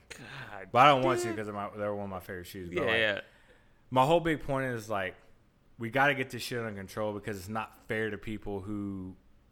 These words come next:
Speaker 2: either, one, can't afford it or don't know how to operate this shit.
Speaker 1: Right.
Speaker 2: Um, and it was like today, the, uh, the Air Max nineties. I don't know if you've ever worn a pair. I think they're
Speaker 1: Mm.
Speaker 2: comfortable as fuck.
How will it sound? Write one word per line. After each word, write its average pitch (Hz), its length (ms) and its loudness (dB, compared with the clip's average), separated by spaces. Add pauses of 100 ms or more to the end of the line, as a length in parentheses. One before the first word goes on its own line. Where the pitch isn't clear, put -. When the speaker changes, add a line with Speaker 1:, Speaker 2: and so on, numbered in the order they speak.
(600)
Speaker 2:
either, 101 560 -4
one, 110 360 -4
can't 113 220 -6
afford 113 320 -4
it - 20 0
or 98 80 -2
don't 104 280 -6
know 98 140 -8
how 98 460 -4
to 92 400 -10
operate 107 500 -6
this 110 160 -10
shit. 120 420 -8
Speaker 1:
Right. 98 320 -4 (420)
Speaker 2:
Um, 104 680 2 (540)
and 127 100 4
it 135 40 6
was 131 120 2
like 131 180 0
today, 117 480 0
the, 104 340 -4
uh, 92 540 -2 (420)
the 98 300 -4 (120)
Air 113 160 0
Max 113 280 -2
nineties. 101 800 -6 (100)
I 107 120 -4
don't 107 120 -2
know 104 120 -4
if 98 120 -8
you've 107 120 -8
ever 90 420 -6 (160)
worn 101 220 -4
a 95 40 -8
pair. 92 440 -4
I 104 100 -4
think 110 160 -8
they're 95 100 -8
Speaker 1:
Mm. - 60 -12
Speaker 2:
comfortable 101 300 -8
as - 80 -14
fuck. 90 280 -8